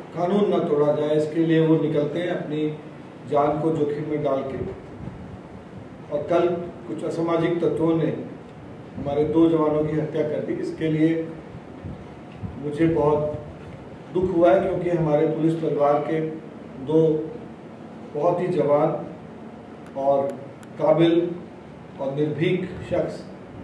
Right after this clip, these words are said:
उन्होंने कल अपने प्राणों की आहुति दे दी। और हम लेकिन उनके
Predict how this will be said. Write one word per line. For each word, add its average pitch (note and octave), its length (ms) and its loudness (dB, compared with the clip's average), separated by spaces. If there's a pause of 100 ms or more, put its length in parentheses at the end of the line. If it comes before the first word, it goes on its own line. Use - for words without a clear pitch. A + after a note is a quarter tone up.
(340)
उन्होंने D3+ 360 2
कल D3+ 240 2
अपने D3 200 2
प्राणों D3 340 0
की D3+ 160 0
आहुति C#3+ 320 0
दे C3+ 180 -4
दी। - 180 -2 (1600)
और C#3+ 260 6 (100)
हम F3 160 0 (340)
लेकिन E3+ 240 0
उनके E3+ 380 2